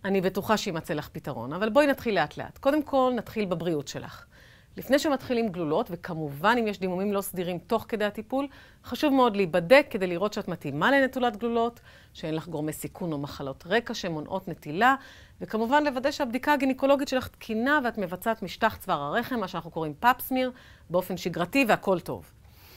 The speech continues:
עכשיו נצא מנקודת הנחה שעשית את כל זה והכל תקין, ויש לך דימומים וטפטופים תחת השימוש בגלולות, ובעיקר אחרי שהחלפת לסוג חדש. הרעיון של גלולות שני הן שהן מכילות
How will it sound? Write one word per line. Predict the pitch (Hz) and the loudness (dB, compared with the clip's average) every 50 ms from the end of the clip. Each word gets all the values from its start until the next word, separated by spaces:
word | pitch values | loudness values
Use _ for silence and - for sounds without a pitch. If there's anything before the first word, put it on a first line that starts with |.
| - - - - - - - - - | -20 -20 -20 -20 -20 -20 -20 -16 -12
עכשיו | - - - 339 330 | -6 2 6 6 6
נצא | 311 285 254 - - 269 | 6 4 2 2 2 2
מנקודת | 262 254 220 - 240 240 233 247 | 2 2 2 2 2 2 2 0
הנחה | 226 214 196 - - 240 226 - | -2 -2 -2 -2 0 0 0 0
שעשית | - - - 196 185 - - - 269 277 | -2 -6 -4 -4 -4 -2 0 2 2 2
את | 294 285 - | 2 0 -2
כל | - - 277 269 | -2 0 0 0
זה | 247 240 311 330 285 | 0 0 0 0 2
והכל | 190 165 151 - - 185 | 2 -2 0 0 0 0
תקין, | 165 - 147 139 - - 285 339 392 381 - - - - - - - - - | 0 -2 -6 -6 -2 0 2 2 2 0 -2 -8 -18 -20 -20 -20 -20 -10 -4
ויש | 277 302 339 403 381 - | 0 2 2 2 2 0
לך | 349 269 | -4 -2
דימומים | 247 277 269 269 277 302 330 320 277 | 0 2 2 4 4 4 2 2 0
וטפטופים | 285 - 233 - - 220 - - 320 349 320 - | -2 -6 -8 -8 -8 -6 -4 0 0 0 2 2
תחת | - 285 277 - 269 - | 2 2 4 2 -2 -4
השימוש | 214 - 220 208 202 - | -4 -2 -2 -2 -2 -4
בגלולות, | - 180 160 143 170 165 196 247 302 339 - - - - - - - - | -6 -8 -6 -6 -4 0 2 4 4 2 0 -6 -20 -20 -20 -20 -14 -10
ובעיקר | - 165 - - - - - - 254 285 294 269 | -4 -2 0 -2 -2 -2 0 2 4 4 4 2
אחרי | - - 196 196 | 0 -4 -4 -4
שהחלפת | - - 185 - 208 190 - - | -4 -4 -4 -2 -2 -2 -2 -4
לסוג | 160 - - 170 151 - | -10 -8 -6 -8 -8 -8
חדש. | - 156 123 - - - - - - - - - - - - - - - - - - - - - | -8 -10 -10 -10 -12 -18 -20 -20 -20 -20 -20 -20 -20 -20 -20 -20 -20 -20 -20 -20 -20 -20 -16 -12
הרעיון | - 196 185 202 202 214 233 311 370 403 | -8 -2 0 2 2 4 4 4 4 2
של | - - 247 | 2 0 -4
גלולות | 202 170 175 170 165 165 - | -4 -4 -2 -2 -2 -4 -4
שני | - - - 165 160 190 233 262 269 254 247 254 247 - - - - - - - _ - | -6 -8 -6 -4 0 2 2 4 4 4 2 0 -2 -8 -18 -20 -20 -20 -20 -16 _ -6
הן | 220 214 | -4 -4
שהן | 208 - 220 208 | -2 -2 -2 -2
מכילות | 202 196 - - 240 233 262 285 285 - | -2 -4 -6 -6 -4 -2 -2 -2 -2 -4